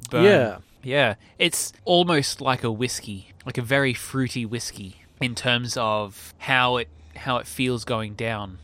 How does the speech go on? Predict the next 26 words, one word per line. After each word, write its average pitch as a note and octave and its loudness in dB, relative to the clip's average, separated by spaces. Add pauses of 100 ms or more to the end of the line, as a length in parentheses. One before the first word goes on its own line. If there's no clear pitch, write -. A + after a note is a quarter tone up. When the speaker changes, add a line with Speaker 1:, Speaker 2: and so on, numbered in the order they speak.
(280)
Speaker 1:
I, D3+ 0
I C#3 0 (240)
don't E3+ 0
know C#3 4
<laughs> - 2
if C3 -4
I D3 0
c-, - -10 (380)
can B2 -6
handle B2+ -6 (320)
many, B2 0
uh, - -8 (200)
two, C3 -2 (160)
more C3 -2
than A2+ -2
one A#2 -2
of A#2 -2
these A2+ -4 (160)
in A2+ -8
a A2 -6
night. G#2+ -6 (360)
It's A#2 -8
just, A#2 -8 (400)
it's C3+ -4
a A#2 -2
lot. A#2 0